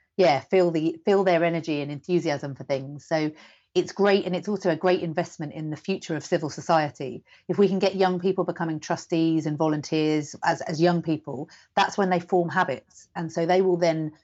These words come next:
be volunteers and fundraisers and trustees and all those other things for the rest of their lives. So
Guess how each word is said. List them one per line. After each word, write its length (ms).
be 140
volunteers 640
and 100
fundraisers 640
and 120
trustees 540
and 100
all 120
those 200
other 180
things 440
for 140
the 100
rest 260
of 80
their 180
lives. 500
So 320